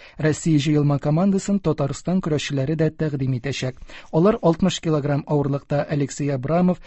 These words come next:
җитмеш килограммда Ислам Фәләхов, җитмеш биш килограммда Динар Кәримуллин,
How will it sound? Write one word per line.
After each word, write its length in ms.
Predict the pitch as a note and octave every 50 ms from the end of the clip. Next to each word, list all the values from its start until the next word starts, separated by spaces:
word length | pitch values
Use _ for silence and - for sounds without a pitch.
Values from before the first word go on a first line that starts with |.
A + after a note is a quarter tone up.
| - - -
җитмеш 400 | D#3+ E3 F#3 - G#3+ A3 - -
килограммда 640 | - E3 D#3 D3 C3+ C#3 C#3+ C#3 C3+ C3+ C#3+ D3 - -
Ислам 380 | E3+ D3+ - - D3+ D3 C#3+
Фәләхов, 540 | C#3 - C#3+ C3+ B2 B2+ B2+ - - F#3 F#3+ - - - -
җитмеш 380 | - D3 D#3 D#3 - F3 E3+ -
биш 200 | G3+ G#3+ - -
килограммда 640 | - E3+ D#3 D#3 C#3 C#3+ D3 C#3+ C#3+ C3+ C#3+ C#3 C3+
Динар 300 | B2+ C3+ C#3+ C#3+ C#3 C3+
Кәримуллин, 600 | C3 - C#3+ C3 C3+ C3 C#3 E3 G3 G3+ G3+ F#3+